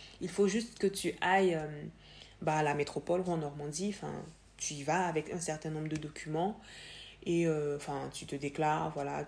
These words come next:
que tu as un véhicule électrique. Ils verront tout dans les documents, en tout cas. Et là, directement, ils vont te donner un badge,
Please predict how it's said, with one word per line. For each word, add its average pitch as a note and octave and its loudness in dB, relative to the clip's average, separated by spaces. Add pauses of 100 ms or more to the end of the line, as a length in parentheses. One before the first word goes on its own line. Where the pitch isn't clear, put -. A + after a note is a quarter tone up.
que - -2
tu D3 -4
as - 0
un C#3+ 0
véhicule C#3+ -4
électrique. D3 -6
Ils D#3 0
verront C#3+ 4
tout F#3+ 2
dans E3 4
les D3+ 4
documents, D#3 0
en E3+ -2
tout E3 -6
cas. F3+ 2 (560)
Et D#3+ 0
là, G3+ 6
directement, F3+ 2
ils F#3+ 4
vont E3+ 0
te F3 0
donner E3 0
un F3 -2
badge, F3 4